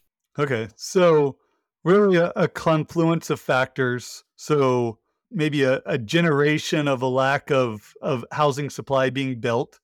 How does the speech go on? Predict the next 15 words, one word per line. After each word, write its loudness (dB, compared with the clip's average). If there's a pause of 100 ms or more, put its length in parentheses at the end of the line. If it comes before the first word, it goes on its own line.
(160)
and -4
factors -2
that 0
really -2
came -4
to 0
a 2
head -2
during 0
the -2
pandemic -2
of 0 (320)
increasing -2 (180)
in -4
demand. -6